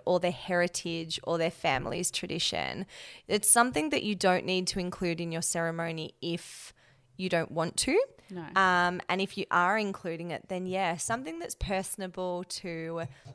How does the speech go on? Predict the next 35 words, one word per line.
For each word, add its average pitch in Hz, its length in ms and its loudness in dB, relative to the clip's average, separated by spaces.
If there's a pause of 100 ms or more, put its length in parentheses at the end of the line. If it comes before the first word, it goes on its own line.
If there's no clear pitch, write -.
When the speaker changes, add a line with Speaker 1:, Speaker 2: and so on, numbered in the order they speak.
(120)
Speaker 1:
the 170 80 -4
couple, 359 600 2 (380)
um, 175 720 4
something 202 380 0
that 170 120 -4
Speaker 2:
Or, 113 40 -16
Speaker 1:
resonates 196 560 0
Speaker 2:
yeah. 175 200 2
Speaker 1:
with - 20 4
them 214 360 4
or 208 120 8
Speaker 2:
Like, 190 180 4
Speaker 1:
their - 40 2
Speaker 2:
I, 190 60 6
you 180 40 4
know, 180 340 6
Speaker 1:
family. 330 260 4
Speaker 2:
like, 427 200 4
what - 160 0
quote 170 300 -2
I 156 120 -2
love 160 300 -8
time 160 280 -4
and 196 120 -4
Speaker 1:
Mm, 190 40 -6
Speaker 2:
time 160 160 -4
again, 160 260 -8
and 190 100 -4
I've 175 100 -2
Speaker 1:
mm. 190 160 -6
Speaker 2:
noticed 175 320 -6
a 196 40 -6
lot 165 200 -4
of 165 60 -14
people 170 440 -8